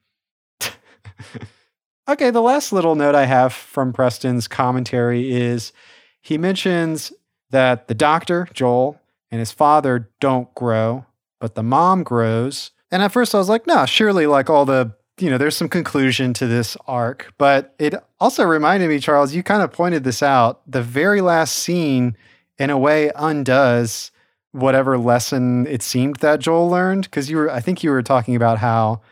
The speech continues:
Joel kind of, the lesson that his mom learned was, you know, to talk less and listen. But in the end, Joel, uh, seemingly has not learned this lesson.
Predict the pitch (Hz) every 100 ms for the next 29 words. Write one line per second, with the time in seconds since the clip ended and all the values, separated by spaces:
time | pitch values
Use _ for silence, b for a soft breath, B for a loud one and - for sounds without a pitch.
0 | b b b - 135 127 123 120 120 123
1 | 120 113 - b b b b b b -
2 | 131 151 - 135 131 120 117 143 139 127
3 | 123 117 117 110 - - _ - 131 117
4 | 117 110 - 120 117 113 113 113 107 _
5 | - 147 143 127 123 107 - 120 120 127
6 | - 110 117 - 117 110 - 127 123 139
7 | 135 123 117 104 131 120 120 117 110 _
8 | _ _ - 95 101 - - 151 135 127
9 | 120 117 120 117 120 117 107 104 110 101
10 | -